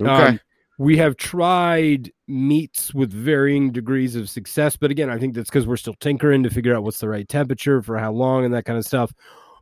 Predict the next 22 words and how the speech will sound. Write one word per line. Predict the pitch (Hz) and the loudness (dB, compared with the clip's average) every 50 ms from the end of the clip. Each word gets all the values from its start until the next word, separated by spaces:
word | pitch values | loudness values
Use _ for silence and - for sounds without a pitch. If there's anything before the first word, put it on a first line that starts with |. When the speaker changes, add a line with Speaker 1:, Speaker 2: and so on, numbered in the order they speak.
| _ _ _ | _ _ _
Speaker 2:
We | - 139 143 | 0 2 2
use | 147 151 208 254 254 | 4 4 4 6 4
it | 320 269 | 4 4
for | - 202 165 | 4 2 2
vegetables | 139 120 139 131 156 151 - - 139 101 101 - - - - - _ _ - | 4 4 2 2 2 0 0 -2 -2 -2 -2 -4 -6 -12 -20 -20 _ _ -2
a | 120 | -2
lot. | 120 110 95 85 - - _ _ _ _ _ _ _ _ _ _ _ _ _ | 0 0 -2 -4 -8 -12 _ _ _ _ _ _ _ _ _ _ _ _ _
And | - 107 135 135 | 4 4 6 6
Speaker 1:
Okay. | 123 104 | 4 4
Speaker 2:
I'll | 107 | 4
tell | 196 208 190 | 6 6 6
you, | 151 135 135 139 | 6 4 4 4
like, | 139 139 113 - | 4 2 2 2
to | 156 151 | 2 2
make | 147 139 120 | 2 2 4
more | 135 143 135 | 4 4 4
of, | 131 123 | 4 2
like, | 131 127 117 | 2 0 0
almost | 131 127 127 123 110 | 0 0 0 0 -2
like | 131 110 | -4 -6
a | 120 113 | -6 -4
roasted, | 113 123 127 131 - - 143 139 131 127 120 104 | -2 -2 -2 -2 -2 -2 0 0 0 0 -2 -6